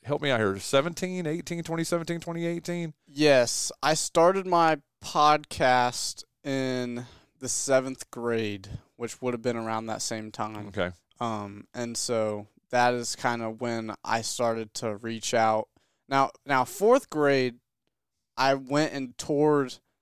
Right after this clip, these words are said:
Speaker 2: the Blitz set with Brian North.
Speaker 1: Yeah.
Speaker 2: That was, like, the catalyst of everything. Um, and then it kinda took me a couple of years. I was on Game Day with Chris Felica, who's been a long-time mentor of mine.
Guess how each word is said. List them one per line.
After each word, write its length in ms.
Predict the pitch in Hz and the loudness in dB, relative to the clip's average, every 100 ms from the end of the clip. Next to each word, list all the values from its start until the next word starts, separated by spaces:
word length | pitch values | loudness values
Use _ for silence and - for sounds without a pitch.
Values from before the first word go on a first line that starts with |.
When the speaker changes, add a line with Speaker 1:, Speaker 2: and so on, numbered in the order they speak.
| _ _ _ | _ _ _
Speaker 2:
the 80 | 131 | -10
Blitz 480 | 110 131 151 156 - | -2 4 6 6 2
set 340 | - 139 123 | 0 2 2
with 160 | 117 107 | 2 -4
Brian 400 | 123 120 113 110 | 2 2 2 -2
North. 420 | 123 117 98 - | -4 -4 -6 -6
Speaker 1:
Yeah. 180 | 110 87 - _ - | -4 -4 -6 _ 2
Speaker 2:
That 160 | 139 165 | 6 6
was, 180 | 170 143 | 4 4
like, 240 | 135 120 - - | 4 2 -4 -12
the 80 | |
catalyst 720 | 120 - 139 131 117 113 - - | -6 2 4 4 0 -4 -4 -4
of 180 | 113 113 | 0 2
everything. 640 | 120 110 107 110 101 101 - _ _ _ | 0 -2 -6 -6 -6 -10 -20 _ _ _
Um, 260 | 127 117 113 - | -2 -2 -2 -4
and 180 | 147 | 0
then 120 | 151 151 | 2 2
it 140 | - | 0
kinda 260 | 151 139 131 | 0 0 0
took 260 | - 139 | -4 -4
me 120 | 139 | -4
a 40 | 127 | -2
couple 360 | - 123 - | 2 2 2
of 60 | 127 | -4
years. 420 | 120 120 120 117 | -2 -2 -4 -2
I 120 | - | 0
was 180 | 117 120 | 0 0
on 260 | 120 120 120 | -2 -2 -4
Game 320 | 120 127 123 | -4 -2 0
Day 140 | 123 120 | 0 0
with 140 | 117 | -2
Chris 240 | - 123 | -6 -6
Felica, 560 | - 123 123 117 123 120 | -6 -8 -6 -6 -4 -2
who's 200 | 117 113 | -4 -6
been 300 | - 120 117 - _ _ _ - | -4 -4 -6 -12 _ _ _ -2
a 120 | 117 | 0
long-time 800 | 117 117 117 - 120 117 113 113 | 2 0 -2 -4 -2 -2 -4 -4
mentor 480 | 120 117 - 120 117 | -6 -6 -4 -2 -2
of 100 | 113 | -4
mine. 520 | 113 110 110 107 | -4 -4 -4 -6